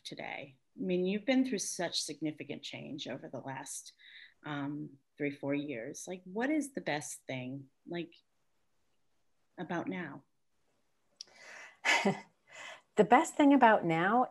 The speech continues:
Speaker 2: is that, uh, there are no rules. And that's so hard to, I still have to remind myself. There are
Speaker 1: Okay,
Speaker 2: no,
Speaker 1: so
Speaker 2: I
Speaker 1: that
Speaker 2: lived, I lived a life that was, like, so full of rules,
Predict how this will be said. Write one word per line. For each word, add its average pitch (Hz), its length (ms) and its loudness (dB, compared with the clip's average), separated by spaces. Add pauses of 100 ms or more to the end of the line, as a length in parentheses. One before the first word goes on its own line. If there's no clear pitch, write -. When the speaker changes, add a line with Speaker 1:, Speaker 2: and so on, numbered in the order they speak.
Speaker 2:
is 180 220 0
that, 165 400 -2 (300)
uh, 160 420 6 (680)
there 202 220 2
are 220 160 0
no 214 360 2
rules. 160 800 2 (1000)
And 208 160 4
that's 202 220 0
so 233 680 2
hard 214 760 0
to, 170 300 0 (1040)
I 202 140 10
still 240 260 4
have 240 160 0
to 202 100 8
remind 180 360 10
myself. - 680 0 (560)
There 190 160 0
are 165 100 0
Speaker 1:
Okay, 247 140 6
Speaker 2:
no, 226 160 2
Speaker 1:
so 160 140 -2
Speaker 2:
I 190 100 10
Speaker 1:
that 202 100 0
Speaker 2:
lived, 226 360 6 (440)
I 220 100 12
lived 262 200 12
a 233 80 12
life 180 300 12
that 185 120 12
was, 170 160 12
like, 156 160 12
so 226 520 8
full 214 280 10
of 165 140 8
rules, 156 680 8